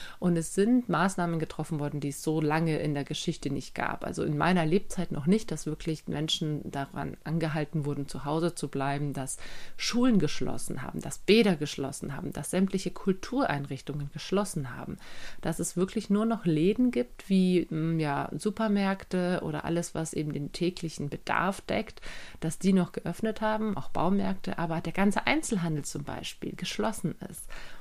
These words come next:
Und es ist eine extrem spannende Situation. Ich meine, ich bin klar durch mein Soziologiestudium auch so ein bisschen auf dem Trichter zu gucken, hey, was macht sowas mit einer Gesellschaft?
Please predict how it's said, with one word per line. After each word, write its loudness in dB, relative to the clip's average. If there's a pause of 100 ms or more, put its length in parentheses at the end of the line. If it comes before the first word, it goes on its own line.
(240)
Und 2
es 2
ist 0
eine 2
extrem -2
spannende 2
Situation. 0
Ich -2
meine, 2
ich -2
bin 2
klar 2
durch 0
mein 0
Soziologiestudium -2
auch -2
so -2
ein 2
bisschen -2
auf -4
dem -2
Trichter -2
zu -6
gucken, -2
hey, 0
was -6
macht -4
sowas -2
mit -4
einer -2
Gesellschaft? 0